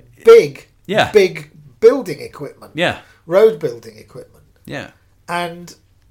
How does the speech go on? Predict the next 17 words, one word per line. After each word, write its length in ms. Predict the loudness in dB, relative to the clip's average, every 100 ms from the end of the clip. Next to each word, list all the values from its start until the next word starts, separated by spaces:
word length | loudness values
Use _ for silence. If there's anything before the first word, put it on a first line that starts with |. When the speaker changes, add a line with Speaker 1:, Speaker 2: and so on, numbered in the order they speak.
| _ _ _ _ _ _
Speaker 1:
within 500 | -4 0 0 -2 -6
that 280 | -10 -10 -14
brand, 640 | -14 -14 -20 -20 -20 -20 _
it 220 | -20 -16
was 180 | -16 -16
implied 1080 | -16 -20 -20 -20 -10 -8 -8 -12 -20 -20 -20 _ _ _ _ _ _ _ _ _
that 340 | -2 -2 -6 _ _ _ -20 -20
the 520 | -12 -10 -10 -12 -14 _ _ _ _ _ _
brand 480 | -10 -6 -6 -8 -10
was 200 | -10 -8
hard-wearing, 1000 | -4 -2 -2 -2 0 0 0 -2 -6 _ _ _ -20
Speaker 2:
Mm-hmm. 280 | -16 -14 -16 _ _
Speaker 1:
that 120 | -8 -8
it 140 | -8
was 160 | -14 -16
rugged. 800 | -18 -18 -4 -2 -2 -2 -6 -10 _ _ -12
Speaker 2:
Yep. 280 | -10 -10